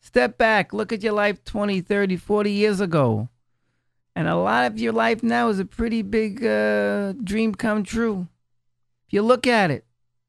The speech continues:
you look at, "Well, look at this problem, this problem." Wait a second. Maybe married, some children. My parnassa, you're still eating. You've had dresses and you have pants and you have food all these years.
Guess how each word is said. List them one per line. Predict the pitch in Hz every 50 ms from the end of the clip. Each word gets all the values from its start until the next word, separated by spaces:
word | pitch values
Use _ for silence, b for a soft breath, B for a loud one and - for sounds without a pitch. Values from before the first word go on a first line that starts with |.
| _ _ _ _ _ _ _ _ _ _ _ _
you | 131 135
look | 139 139 123
at, | 131 120
"Well, | 123 160 180 190 185 175
look | 143 143 - -
at | 131 131
this | 151 185 165 -
problem, | - 180 170 156 147
this | 160 170 143
problem." | - - 127
Wait | 156 175
a | 185
second. | - - 139 117 - 117 110 - _ _ _ _ _ _ _ _ _ _ _ _ _ _ _ _ _ _ _ _ _ _ _ _ _ 113
Maybe | 107 104 110
married, | 113 120 147 165 180 180 170 165 156 151 - - _ _ _ _ _ _ -
some | 110 113
children. | - - - 165 180 180 165 180 165 160 160 160 160 - _ _ _ _ _ _ _ _ _ _ _ _ _ _ _ _ _ 113
My | 107 110
parnassa, | 117 - - 120 139 165 175 160 147 170 143
you're | 131 131
still | - - 139 139 -
eating. | 160 165 170 160 160 156 156 160 165 - - - _ _
You've | 123 117
had | 117 127 120 107
dresses | 110 135 151 160 147 143 156 151 147 143 139 135
and | 131 117 113 110
you | 113
have | 113 117 -
pants | - 160 160 156 151 147 143 143 147 - -
and | 113 113
you | 110 107
have | 107 110 - _ _ _
food | - 170 175 165
all | 170 165 160
these | 160 151 147 147
years. | 151 151 147 143 135 135 143 - _